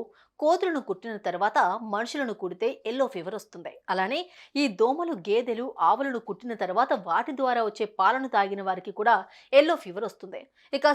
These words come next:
సెమీ డొమెస్టిక్ దోమలంటే ఈ వైరస్ మోస్తున్న దోమలు డైరెక్ట్ గా కుట్టినా కూడా వైరస్ సోకుతుంది. ఈ దోమలు కుట్టిన వెంటనే శరీరం అంతా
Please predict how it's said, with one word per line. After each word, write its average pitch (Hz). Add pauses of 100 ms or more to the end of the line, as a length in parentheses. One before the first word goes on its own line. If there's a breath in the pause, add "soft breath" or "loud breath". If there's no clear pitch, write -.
(100)
సెమీ 320 (280)
డొమెస్టిక్ 269
దోమలంటే 208 (380)
ఈ 208 (140)
వైరస్ 254
మోస్తున్న 196 (120)
దోమలు 190 (120)
డైరెక్ట్ 196
గా 247 (100)
కుట్టినా 240
కూడా 202 (120)
వైరస్ 185
సోకుతుంది. 185 (280)
ఈ 349 (140)
దోమలు 339
కుట్టిన 285
వెంటనే 196 (120)
శరీరం 240
అంతా 233